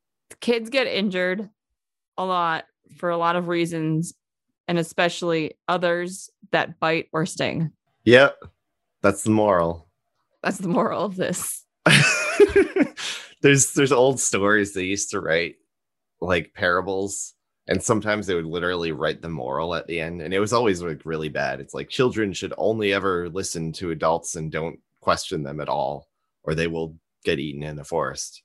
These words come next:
Speaker 1: By others. Unintentional
Speaker 2: By others.
Speaker 1: others.
Speaker 2: Young people get injured with striking and others and stuff. I get injured when I sit down for too long,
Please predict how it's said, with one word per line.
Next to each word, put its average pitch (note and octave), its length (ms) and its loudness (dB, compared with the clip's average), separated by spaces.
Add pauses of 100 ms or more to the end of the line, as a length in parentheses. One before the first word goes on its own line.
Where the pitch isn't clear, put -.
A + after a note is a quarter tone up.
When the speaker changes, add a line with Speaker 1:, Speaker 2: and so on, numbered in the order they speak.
(880)
Speaker 1:
By E3 260 0
others. D3+ 840 -2 (340)
Unintentional F3 1000 0
Speaker 2:
By D3+ 60 2
others. C#3+ 100 0
Speaker 1:
others. D3+ 540 -2 (280)
Speaker 2:
Young D#3 300 8
people D#3+ 260 2
get C3 160 6
injured B2 380 2
with G#2 200 -2
striking A#2 800 0
and F2+ 120 -4
others G#2 440 -2
and G2+ 140 -8
stuff. - 460 0 (360)
I C3 80 6
get F3 220 4
injured C3+ 340 0
when B2 140 -4
I F2+ 120 0
sit - 340 -6
down G2 400 -2
for G#2 160 -12
too A#2+ 200 -6
long, G#2 500 0